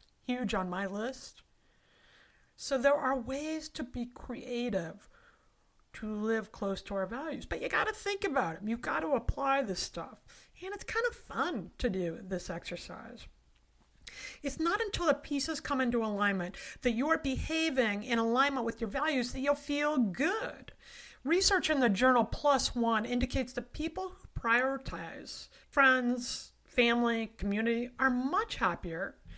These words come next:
than those who prioritize outside achievements like money and work. So check your goals. If you're pursuing things that benefit you directly, but don't provide that sense of meaning or contribution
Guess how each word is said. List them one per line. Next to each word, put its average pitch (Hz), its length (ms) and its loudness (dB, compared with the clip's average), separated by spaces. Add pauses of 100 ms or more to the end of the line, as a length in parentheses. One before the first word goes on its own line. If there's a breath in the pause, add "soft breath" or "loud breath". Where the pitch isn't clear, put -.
(260 loud breath)
than 233 180 4
those 220 360 2
who 240 120 0
prioritize 208 760 4
outside 196 380 -2
achievements 190 560 -4
like 190 220 -2
money 185 320 -2
and 190 260 -4
work. - 340 -8 (240 loud breath)
So - 160 -2
check 427 380 -2
your 381 80 -2
goals. 285 800 2 (340 loud breath)
If 262 160 -2
you're 359 100 2
pursuing 339 680 -4
things 285 320 -2
that - 240 -4
benefit 269 420 0
you 226 220 -2
directly, 214 800 -4 (500 loud breath)
but 240 400 2
don't 277 220 4
provide 226 440 8
that 202 220 2
sense 202 300 0
of 175 120 4
meaning 208 540 2
or 196 160 0
contribution 208 1300 -2